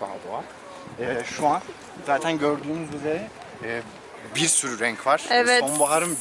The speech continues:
Speaker 1: bütün renkleri.
Speaker 2: Sarı, kırmızı, turuncu.
Speaker 1: Sonbaharın bütün renkleri ayağınıza serilmiş bir vaziyette
Speaker 2: Evet.
Speaker 1: arkadaşlar.
Speaker 2: Sen de bugün
Speaker 1: Sarı,
Speaker 2: çok güzel
Speaker 1: turuncu
Speaker 2: olmuşsun
Speaker 1: harileri.
Speaker 2: bordo bordo.
Speaker 1: Teşekkür ederim.
Speaker 2: Sonbahar
Speaker 1: Bakın senin kadar
Speaker 2: kombini.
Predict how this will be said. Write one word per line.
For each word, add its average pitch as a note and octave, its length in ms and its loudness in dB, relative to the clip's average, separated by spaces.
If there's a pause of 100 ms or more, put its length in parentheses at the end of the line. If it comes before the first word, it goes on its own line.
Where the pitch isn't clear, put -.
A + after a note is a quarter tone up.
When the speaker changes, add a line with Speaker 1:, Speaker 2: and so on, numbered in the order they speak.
Speaker 1:
bütün D#3 220 -2
renkleri. C#3 180 0
Speaker 2:
Sarı, D4 680 8
kırmızı, D4+ 600 2
turuncu. E4 460 6
Speaker 1:
Sonbaharın F#3 480 6
bütün E3+ 220 -4
renkleri D#3+ 280 -2
ayağınıza C#3 400 4
serilmiş B2+ 520 -4
bir B2 60 -12
vaziyette A3+ 380 0
Speaker 2:
Evet. A#3+ 200 6
Speaker 1:
arkadaşlar. C#4 300 -4
Speaker 2:
Sen C#4 260 6
de D#4 80 6
bugün C#4+ 220 2
Speaker 1:
Sarı, F4 100 4
Speaker 2:
çok F4+ 220 4
güzel D4 240 6
Speaker 1:
turuncu D#4 220 8
Speaker 2:
olmuşsun C4 200 -2 (220)
Speaker 1:
harileri. - 0 -
Speaker 2:
bordo C4 400 8
bordo. B3+ 340 6 (220)
Speaker 1:
Teşekkür C4+ 140 -8
ederim. B3+ 260 -2
Speaker 2:
Sonbahar D4 440 8
Speaker 1:
Bakın C#4+ 120 8
senin C4+ 100 -4
kadar C4+ 220 4
Speaker 2:
kombini. C4+ 220 0